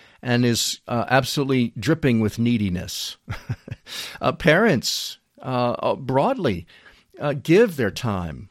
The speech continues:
their resources to children, and often we see it, uh, in parents who don't have particularly grateful children. Their children seem to be very unworthy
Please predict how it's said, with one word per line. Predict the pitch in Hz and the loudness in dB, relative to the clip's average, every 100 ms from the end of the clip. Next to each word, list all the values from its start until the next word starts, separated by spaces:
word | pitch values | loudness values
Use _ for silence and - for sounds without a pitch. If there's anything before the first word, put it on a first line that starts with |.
| - | -6
their | 165 170 | -2 0
resources | 202 208 165 123 127 110 | 0 0 0 -2 -2 -4
to | 135 | -6
children, | - 143 127 120 | -6 -4 -2 0
and | 120 | 0
often | 131 214 226 | 0 -2 -2
we | 190 | -2
see | 151 - 180 | -2 -2 -2
it, | 196 - - - - _ _ _ - | -4 -8 -20 -20 -20 _ _ _ -8
uh, | 143 135 - | -2 -2 0
in | 151 139 131 123 | 0 0 0 -2
parents | - 151 196 185 - - - _ _ _ _ _ - 123 | -2 0 0 -2 -6 -8 -18 _ _ _ _ _ -10 -2
who | 165 | -2
don't | 151 131 190 | 2 2 4
have | 175 202 | 0 -2
particularly | 202 190 185 196 | -2 -2 -2 -4
grateful | - 110 135 156 190 | -4 -2 0 -2 -6
children. | 175 254 320 170 | -6 -6 -4 -4
Their | 117 | -4
children | - 135 147 | -4 -6 -4
seem | 151 165 | -2 -2
to | 151 | -2
be | 160 | -2
very | 175 | -2
unworthy | 180 175 180 143 160 175 123 95 | 0 0 0 2 2 2 0 -2